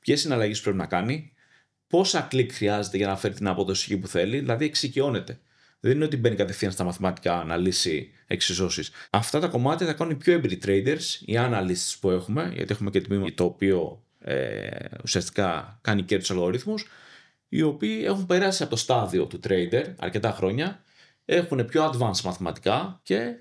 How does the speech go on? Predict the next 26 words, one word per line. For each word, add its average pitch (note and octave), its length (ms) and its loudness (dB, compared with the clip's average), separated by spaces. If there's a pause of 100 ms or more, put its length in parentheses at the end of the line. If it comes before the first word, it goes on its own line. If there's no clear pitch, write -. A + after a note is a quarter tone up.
(140)
επηρεάζουν, E3 540 0 (460)
ε, C#3+ 360 0
τους C3+ 160 -2
αλγορίθμους. - 680 0
Αλλά A2+ 200 2
στο, A2+ 160 -2
για G#2 220 0
να G#2 100 -2
μπεις, B2+ 540 0
πραγματικά C3+ 720 0
δεν A#3 120 -6
χρειάζεται D3 440 0
κάτι, E2 680 -4
ε, C2+ 680 -2
εντυπωσιακό, F2 1080 -2
ε, D#2+ 440 -4
σε - 140 -4
σχέση F2+ 260 -2
με F2+ 60 -2
τις F2 100 -2
γνώσεις E2+ 340 -2
σου - 60 -4
στα, D#2+ 480 -4
στο - 120 -2
μαθηματικό E2+ 400 -4
κομμάτι. D2+ 360 -6